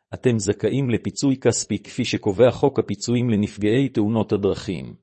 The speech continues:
התשלא, אלף תשע מאות שבעים וחמש. זהו חוק שיסודו סוציאלי, שכן הוא מסלק מהמשוואה את עקרון חיפוש האשמים בתאונה ומאפשר לכל הנפגעים להפוך לברי זכות הפיצוי. לפי החוק,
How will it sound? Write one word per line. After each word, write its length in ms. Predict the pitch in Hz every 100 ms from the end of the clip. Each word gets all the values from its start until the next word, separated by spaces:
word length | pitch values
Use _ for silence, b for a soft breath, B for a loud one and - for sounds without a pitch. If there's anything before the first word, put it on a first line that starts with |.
| _ _ _
התשלא, 480 | 104 101 - 123 139 151 _ -
אלף 240 | 143 135
תשע 260 | - - 151
מאות 200 | 143 127
שבעים 300 | 113 104 110
וחמש. 720 | 104 - 92 85 69 - - - _ _ _ _ _ _ _ _ -
זהו 280 | 104 147 131
חוק 320 | - 147 143
שיסודו 580 | - 107 - 110 101 123
סוציאלי, 720 | - 104 - 101 92 85 80 _ _ _
שכן 400 | - 101 - 156
הוא 140 | 147 117
מסלק 440 | 98 110 113 139
מהמשוואה 600 | 110 98 90 98 107 131
את 140 | 127 -
עקרון 360 | 98 117 135
חיפוש 440 | 123 113 - 139 123
האשמים 480 | 104 - 117 139
בתאונה 540 | 110 - 101 95 120 156 127
ומאפשר 520 | 113 104 - 147 127
לכל 320 | 104 - 139
הנפגעים 600 | 123 104 - 101 123 147
להפוך 480 | 131 98 - 143 -
לברי 340 | 113 101 127
זכות 300 | 107 - 117
הפיצוי. 640 | - - - - 80 60 - _ _ _ _ _ _ _ _ _ -
לפי 320 | 90 - 123
החוק, 520 | 117 110 92 - -